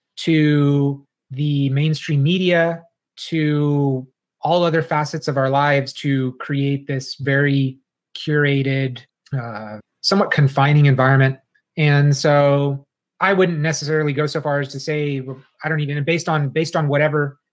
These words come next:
evidence that this person is supposedly putting forth about a Dharma whatever program, I haven't seen that. Mm, I don't have any knowledge on that. Uh, and I, I wouldn't, without any significant research, make any claims about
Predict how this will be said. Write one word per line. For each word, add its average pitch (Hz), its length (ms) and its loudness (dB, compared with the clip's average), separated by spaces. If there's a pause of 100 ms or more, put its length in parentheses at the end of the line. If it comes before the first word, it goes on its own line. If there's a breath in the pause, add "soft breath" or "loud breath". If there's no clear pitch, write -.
evidence 147 420 -2
that 139 160 -8
this 131 120 -10
person 143 320 -6
is 131 120 -6
supposedly 135 500 -6
putting 127 200 -10
forth 135 300 -8 (360)
about 127 320 -4
a 127 80 -4
Dharma 127 540 -6 (320)
whatever 127 360 -2
program, 123 520 -2 (320)
I 147 80 2
haven't 139 220 2
seen 147 260 2
that. 139 320 2 (360)
Mm, 127 300 -4
I 135 60 -2
don't 135 100 2
have 143 140 2
any 131 100 2
knowledge 131 380 2
on 127 260 2
that. 131 380 0 (340)
Uh, 139 60 -4
and 127 400 -2
I, 135 220 2
I - 20 4
wouldn't, 147 320 2 (380)
without 151 720 0
any 147 420 2
significant 143 580 -2
research, 139 580 -2
make 147 220 0
any 143 160 0
claims 151 400 0
about 131 320 0